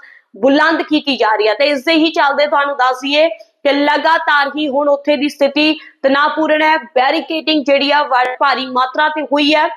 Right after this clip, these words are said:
ਔਰ ਇਸ ਦੇ ਹੀ ਚੱਲਦੇ ਲਗਾਤਾਰ ਹੀ ਹੁਣ ਪ੍ਰਦਰਸ਼ਨ ਕੀਤਾ ਜਾ ਰਿਹਾ ਹੈ। ਲੋਕਾਂ ਨੂੰ ਅਪੀਲ ਕੀਤੀ ਗਈ ਹੈ ਕਿ ਜੇਕਰ ਤੁਸੀਂ ਕਿਤੇ ਜਾਣ ਦਾ ਪਲਾਨ ਬਣਾ ਰਹੇ ਹੋ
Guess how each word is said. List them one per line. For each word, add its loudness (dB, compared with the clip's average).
ਔਰ 2
ਇਸ -4
ਦੇ -2
ਹੀ 0
ਚੱਲਦੇ 0
ਲਗਾਤਾਰ 0
ਹੀ -6
ਹੁਣ -6
ਪ੍ਰਦਰਸ਼ਨ -2
ਕੀਤਾ -2
ਜਾ 0
ਰਿਹਾ 2
ਹੈ। 0
ਲੋਕਾਂ 2
ਨੂੰ -2
ਅਪੀਲ 2
ਕੀਤੀ -2
ਗਈ 2
ਹੈ 2
ਕਿ -4
ਜੇਕਰ 0
ਤੁਸੀਂ -4
ਕਿਤੇ 0
ਜਾਣ 0
ਦਾ 0
ਪਲਾਨ -2
ਬਣਾ 0
ਰਹੇ 0
ਹੋ 4